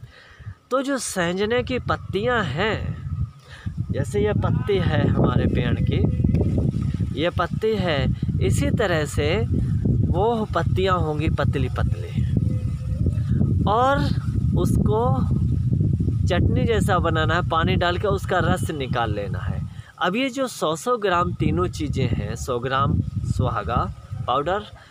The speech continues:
सौ ग्राम सौंठ, सौ ग्राम सेंधा नमक। इनमें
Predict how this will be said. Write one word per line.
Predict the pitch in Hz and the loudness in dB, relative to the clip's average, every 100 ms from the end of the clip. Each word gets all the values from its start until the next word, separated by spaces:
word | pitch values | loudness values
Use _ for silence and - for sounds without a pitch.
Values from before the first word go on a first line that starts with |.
| - - | -20 -8
सौ | 160 147 | -2 0
ग्राम | 143 139 123 | 0 0 -2
सौंठ, | - 139 135 180 190 | -6 -4 -2 -2 -4
सौ | - - 131 | -8 -2 -2
ग्राम | 127 131 131 | 0 -2 -4
सेंधा | 131 117 107 110 113 | -8 -10 -6 -6 -4
नमक। | 131 151 180 208 - - - - - - - - - - - - - - - - - - - - - - - 185 | -4 0 0 0 -4 -2 -2 0 -2 -2 -2 -6 -8 -12 -12 -16 -18 -20 -20 -14 -6 -4 -4 -6 -8 -4 -4 -2
इनमें | 190 208 196 185 208 | 0 0 0 0 0